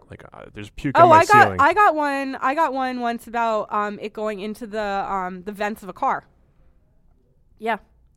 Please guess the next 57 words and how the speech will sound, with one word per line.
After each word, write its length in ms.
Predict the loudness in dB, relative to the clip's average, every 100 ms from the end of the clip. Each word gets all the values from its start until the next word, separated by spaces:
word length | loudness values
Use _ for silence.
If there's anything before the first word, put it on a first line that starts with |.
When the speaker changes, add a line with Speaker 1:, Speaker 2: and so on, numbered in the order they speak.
| -6
Speaker 2:
Into, 520 | -4 -4 -8 -16 -16 _
into 260 | -12 -12 -12
the 80 | -12
vents. 360 | -12 -14 -20 -14
Speaker 1:
Oh, 80 | -12
that 80 |
just 160 | -12 -12
reminded 300 | -8 -6 -8
me 60 | -8
of 40 |
another 180 | -10 -10
Speaker 2:
Mm-hmm. 100 | -10
Speaker 1:
throw 160 | -8 -8
up 80 |
story. 380 | -10 -12 -12 -12 -14
Speaker 2:
Yeah. 360 | -8 -6 -4 -4
<laughs> 60 | 2
Oh, 80 | 2
God. 280 | 2 -6 -10 -16 -10
Great. 360 | -2 -2 -2 -6 _ -10
Listen, 260 | -8 -8 -12 _
save 300 | -16 -12 -10
it 80 | -8
for 120 | -8
twenty 280 | -8 -8 -8
seventeen, 520 | -10 -10 -10 -10 -10
and 120 | -10
here's 260 | -8 -6 -4
Speaker 1:
Yeah. 40 |
Speaker 2:
why. 160 | -4 -6 -8
We're 200 | -6 -6
gonna 180 | -6
go 140 | -6 -6
do 160 | -6
a 40 | -8
bonus 360 | -4 -4 -4 -8
episode 480 | -10 -12 -10 -10
about 240 | -8 -10 -10
something 240 | -10 -10
that 120 | -10 -10
we've 160 | -10
been 260 | -10 -14 -14 _ _ _ _ _ _ _ -20
so 400 | -14 -2 0 0
excited 320 | -4 -6 -6
to 80 | -8
talk 260 | -8 -8
about. 420 | -8 -10 -10 -12 -6
Dave 180 | -4
and 80 | -2
I 40 | -4
are 80 |
gonna 120 | -4 -8
go 100 | -10
do 180 | -10
a 40 | -10
bonus 320 | -8 -6 -6
episode 600 | -8 -10 -12 -8 -6 -8